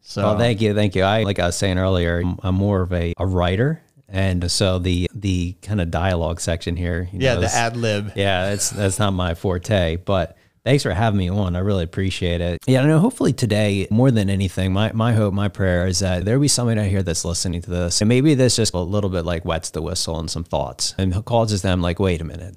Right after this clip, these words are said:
Speaker 2: let me dig a little deeper into that.
Speaker 1: Yeah.
Speaker 2: Let me jump dive into that. I don't know. I'm not sure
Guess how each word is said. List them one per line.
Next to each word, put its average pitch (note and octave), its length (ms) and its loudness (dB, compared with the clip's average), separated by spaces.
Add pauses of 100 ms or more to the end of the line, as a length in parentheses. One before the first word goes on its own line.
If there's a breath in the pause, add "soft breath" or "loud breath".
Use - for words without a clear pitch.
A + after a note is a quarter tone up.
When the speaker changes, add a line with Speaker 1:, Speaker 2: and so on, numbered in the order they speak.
Speaker 2:
let C3 120 -2
me F3+ 80 4
dig G#2 240 2
a F#2 60 2
little E2+ 180 0
deeper E2 340 -6
into D#2+ 260 -8
that. D#2 360 -8
Speaker 1:
Yeah. B2 360 -2
Speaker 2:
Let A#2 120 2
me E3+ 80 4
jump B2 280 2
dive F2+ 260 2
into F2+ 220 -2
that. E2+ 300 0
I A#2 120 0
don't C3+ 140 4
know. F#2+ 360 2
I'm B2 160 2
not C3 160 2
sure G#2 400 2